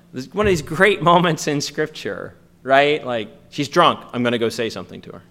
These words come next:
<laughs> right? So, so there Eli goes over and, and says, you know, "You're drunk, and how long are you gonna go on being drunk? Put your wine away from you." And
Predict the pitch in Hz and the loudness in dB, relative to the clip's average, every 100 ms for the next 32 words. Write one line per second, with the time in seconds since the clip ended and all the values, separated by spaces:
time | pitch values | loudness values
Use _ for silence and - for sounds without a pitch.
0 | _ _ - - - _ _ - - - | _ _ -20 -20 -20 _ _ -20 -20 -10
1 | 123 127 147 - - 170 151 139 - - | 2 4 4 0 2 8 10 10 4 -12
2 | - - 160 147 127 - - 139 190 190 | -18 2 8 10 8 2 -2 10 12 12
3 | 185 175 175 165 165 156 156 151 147 139 | 10 8 6 6 4 4 4 4 4 4
4 | 117 104 - _ 123 120 107 104 147 127 | 2 -6 -16 _ 6 6 6 2 6 8
5 | 117 110 117 107 107 120 190 180 165 156 | 6 4 -2 -2 -4 6 8 10 6 4
6 | 120 107 156 147 143 139 127 127 123 131 | -2 2 4 6 4 4 2 2 2 2
7 | 123 117 113 113 185 175 127 151 135 123 | 2 0 -2 4 4 4 0 0 0 2
8 | 123 113 165 202 190 175 165 165 147 123 | 2 2 4 4 2 0 2 2 2 -2